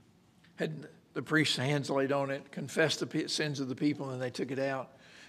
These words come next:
and he escaped into the wilderness. That's the origin of our term scapegoat, in case you didn't know it.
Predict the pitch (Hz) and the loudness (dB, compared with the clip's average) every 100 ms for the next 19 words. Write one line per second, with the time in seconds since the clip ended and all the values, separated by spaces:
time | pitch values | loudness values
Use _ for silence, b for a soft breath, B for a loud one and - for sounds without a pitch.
0 | - 143 127 143 131 - 160 151 127 135 | -6 -4 0 2 2 -2 0 0 -2 -8
1 | 120 120 123 127 123 113 113 151 170 143 | -6 -4 0 0 0 0 2 2 4 6
2 | 147 127 127 120 117 123 120 - - 127 | 6 4 -2 -4 -4 -6 -8 -8 -6 -4
3 | 131 156 101 87 - - 104 - - 120 | -4 -8 -8 -10 -14 -14 -14 -14 -16 -16
4 | 113 90 - - _ - - | -16 -16 -18 -20 _ -20 -20